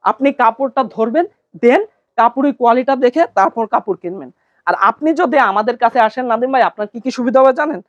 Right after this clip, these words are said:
আপনি সর্বপ্রথমত পাঁচ পিস নিলে আমাদের কাছ থেকে হোলসেল পেয়ে যাচ্ছেন। আর আপনি যদি আমাদের কাছ থেকে নেন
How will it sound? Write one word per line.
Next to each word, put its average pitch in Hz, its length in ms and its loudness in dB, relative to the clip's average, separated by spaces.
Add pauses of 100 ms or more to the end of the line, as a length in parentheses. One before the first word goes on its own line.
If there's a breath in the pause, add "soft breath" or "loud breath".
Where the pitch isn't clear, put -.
(300)
আপনি 262 240 -4
সর্বপ্রথমত 269 640 -2
পাঁচ 226 360 0
পিস 240 200 -12
নিলে 262 220 2 (360)
আমাদের 226 320 2
কাছ 240 180 -2
থেকে 269 180 -2
হোলসেল 233 420 -2
পেয়ে 269 200 -2
যাচ্ছেন। 269 340 0 (360 soft breath)
আর 185 140 0 (140)
আপনি 302 300 -2
যদি 285 160 2
আমাদের 247 320 0
কাছ 247 180 -2
থেকে 247 200 -4
নেন 247 180 -4